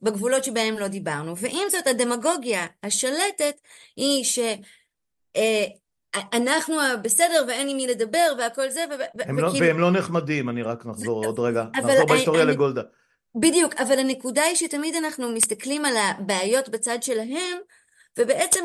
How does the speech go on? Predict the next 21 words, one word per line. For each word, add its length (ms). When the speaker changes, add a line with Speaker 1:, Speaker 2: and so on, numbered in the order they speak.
Speaker 1:
גם 200
לנו 440
בצד 320
של-, 180
וזה 240
לא 120
שאין 560
בעיות 420
בצד, 240
יש 220
טונות 380
בעיות 380
בצד, 300
אבל 240
גם 240
אצלנו 560
יש 300
המון 420
בעיות, 420
הן, 240
הן, 160